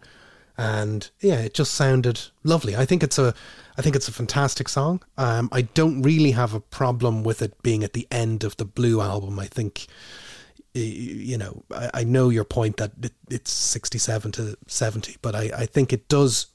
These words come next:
work on a number of levels. I think it's a fine song. I think it's very well constructed and put together. Um, but the thing that has struck me throughout the last couple of weeks of hearing it is, um, that you are getting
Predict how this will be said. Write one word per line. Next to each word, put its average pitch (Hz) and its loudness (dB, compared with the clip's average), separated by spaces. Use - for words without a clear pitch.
work 131 0
on 117 2
a 117 2
number 123 4
of 104 -4
levels. 107 -2
I 110 -4
think 107 -6
it's 107 -6
a 113 -6
fine 123 0
song. 120 0
I - -16
think 110 -6
it's - -6
very 120 -2
well 107 -2
constructed - -2
and 107 -6
put 120 -4
together. 117 -2
Um, 113 -2
but 107 -4
the 120 0
thing 143 4
that 120 2
has 107 0
struck - 0
me 120 2
throughout 135 2
the 123 -2
last 117 0
couple 117 0
of 104 0
weeks 107 -2
of 113 -6
hearing 120 0
it 104 -6
is, 110 0
um, 104 -2
that 104 -2
you 117 0
are 113 0
getting 110 0